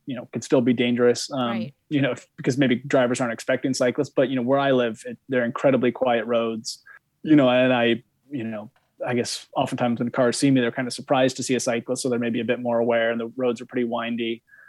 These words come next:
Speaker 1: Um, you know, also another thing with, you know, just gravel bikes, you have a bigger tire, you have disc brakes. You know, you do have a,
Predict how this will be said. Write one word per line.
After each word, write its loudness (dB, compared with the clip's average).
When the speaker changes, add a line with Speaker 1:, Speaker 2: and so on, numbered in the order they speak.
Speaker 1:
Um, -2
you 6
know, 8
also 4
another 4
thing 2
with, -2
you -4
know, -4
just -10
gravel -2
bikes, -2
you 0
have 0
a -10
bigger -2
tire, 0
you 0
have -8
disc -6
brakes. 0
You -2
know, 0
you 6
do 6
have 4
a, 4